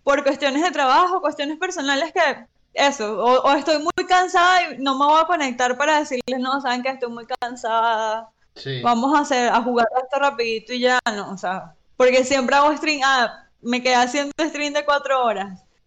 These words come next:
Speaker 1: Y de hecho, a veces, al principio me desconectaba en dos horas y empezaban, "¿Por qué te vas a ir tan temprano? To-, ha-,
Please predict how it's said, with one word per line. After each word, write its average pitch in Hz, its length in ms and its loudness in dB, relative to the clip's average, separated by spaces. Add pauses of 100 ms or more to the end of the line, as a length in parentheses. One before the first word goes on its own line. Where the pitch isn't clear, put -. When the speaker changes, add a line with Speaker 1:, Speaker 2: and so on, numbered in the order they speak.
(480)
Speaker 1:
Y 262 140 -2
de 254 200 4
hecho, 254 200 0 (380)
a 247 160 2
veces, 254 460 -2 (300)
al 254 140 -4
principio 254 520 -6
me 320 100 0 (100)
desconectaba 262 1040 2 (380)
en 262 240 -2
dos 254 140 2
horas 330 460 2 (120)
y 262 80 -4
empezaban, 254 520 -4
"¿Por 233 140 -6
qué 220 120 -8
te 226 100 -8
vas 240 160 -2
a 254 100 -4
ir 240 140 -4
tan 240 180 -10
temprano? 185 640 -12 (1200)
To-, 247 160 -4
ha-, 233 160 0